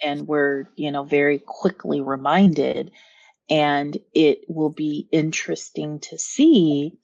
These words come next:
how many other police officers, now that Memphis P D was able to demonstrate that you shouldn't, you don't get to be on your job for six months while they do an investigation. It was quick,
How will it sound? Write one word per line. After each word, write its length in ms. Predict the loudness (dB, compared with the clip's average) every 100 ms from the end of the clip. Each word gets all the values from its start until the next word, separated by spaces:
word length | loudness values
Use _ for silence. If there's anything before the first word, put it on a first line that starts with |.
| _ _
how 300 | -6 0 0
many 320 | 0 -2 -6 0
other 320 | 2 2 0
police 440 | 0 0 0 0
officers, 560 | -2 -4 -6 0 0 0 -4 -12 -2
now 300 | 2 2 2
that 300 | 4 4 2 -2
Memphis 800 | -4 4 4 4 0 -2 -6 -8
P 180 | -2 0
D 280 | 0 -4 -6
was 180 | -4 0
able 260 | 0 0
to 140 | -4 -4
demonstrate 1000 | -2 -2 -2 -6 -8 -4 -2 0 -2 -4 _ _ _
that 280 | 0 2 0
you 260 | -4 -4 -4
shouldn't, 540 | -4 -2 0 -2 -6 -8
you 160 | -2 0
don't 220 | 0 0
get 180 | -2 -2
to 80 | -6
be 220 | -2 0
on 200 | 0 0
your 160 | -6 -6
job 460 | -2 0 0 -4
for 140 | -8 -8
six 400 | -4 -6 -6 -8
months 340 | -6 -6 -4
while 140 | -2 0
they 140 | 0
do 200 | 0 -2
an 60 | -2
investigation. 880 | -4 -4 -6 -12 -8 -4 -4 -2 2
It 180 | 2
was 180 | 0 -4
quick, 340 | -4 0 0